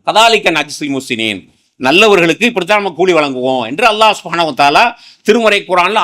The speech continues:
அதிகாரத்தை அவருக்கு வழங்கினோம் என்பதை அருளாக சொல்லி காட்டுகின்றான். அதிகாரம் வலுவானது, அதிகாரத்தை நோக்கிய தேடல் இருக்கணும். புது சமூகத்தினுடைய புதிய இளைஞர்கள், தலைமுறைகளிடத்துல அந்த சிந்தனை இருக்க வேண்டும். அவர்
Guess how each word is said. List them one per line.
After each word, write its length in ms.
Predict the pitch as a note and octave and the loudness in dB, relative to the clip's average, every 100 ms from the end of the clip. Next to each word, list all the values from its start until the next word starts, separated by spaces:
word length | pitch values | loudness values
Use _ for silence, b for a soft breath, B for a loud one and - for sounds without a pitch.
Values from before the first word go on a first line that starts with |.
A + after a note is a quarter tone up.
| D#3+ | -2
அதிகாரத்தை 580 | A3+ A3 A#3 A#3 A#3 A3+ | 0 0 0 -2 -2 0
அவருக்கு 440 | G#3 G#3+ F#3 F3 | 0 -4 0 0
வழங்கினோம் 440 | G3 G#3+ G3+ F#3+ | 2 -2 -4 -2
என்பதை 300 | F3 E3+ G3 | -2 -2 2
அருளாக 540 | A3 E3+ A#3+ A#3+ F#3+ G3+ | 4 4 4 2 0 -4
சொல்லி 220 | F#3+ F#3+ | -6 -2
காட்டுகின்றான். 600 | E3 C3+ B2 A#2 A2 G#2 _ _ | -2 -2 -6 -8 -8 -10 _ _
அதிகாரம் 580 | - F#3 B3 A#3+ A#3 G3+ | -8 -4 2 2 2 2
வலுவானது, 440 | F3 G#3+ G3+ F3+ A3+ | 0 2 2 0 -2
அதிகாரத்தை 640 | A3+ B3 B3 A#3 A#3 G#3 | -2 0 0 0 -4 -4
நோக்கிய 580 | G3+ G#3+ G#3+ G3+ F3+ B B - | -4 -4 0 2 2 B B 0
தேடல் 320 | G#3+ A3 G3 | 0 2 0
இருக்கணும். 440 | F3+ D#3+ F#3 A#3+ A#3+ | -2 -2 -4 -4 -6
புது 460 | B3 C#4+ B3+ G#3+ - b - F#3 | 0 4 4 2 -2 b -16 -4
சமூகத்தினுடைய 640 | G3 A3+ A3 A3 G#3+ G3+ | -2 0 0 0 -2 -2
புதிய 300 | G3 G#3 A3+ | -2 -4 0
இளைஞர்கள், 520 | F#3+ G#3 G3+ F#3 F#3+ A#3+ | 0 0 0 0 -2 -2
தலைமுறைகளிடத்துல 1000 | F#3+ G#3+ G#3+ G#3 G3 F#3 F3+ D3 E3+ G#3 A#3 b b | 0 0 0 0 0 0 -2 -2 2 2 0 b b
அந்த 300 | - F#3 G3+ | -4 -4 -4
சிந்தனை 460 | - A#3 B3 B3 A3+ | -6 -4 -2 0 0
இருக்க 240 | G#3+ G3+ | 0 0
வேண்டும். 320 | F#3 F3+ F#3+ B3 | 0 0 0 2
அவர் 200 | A3+ | 2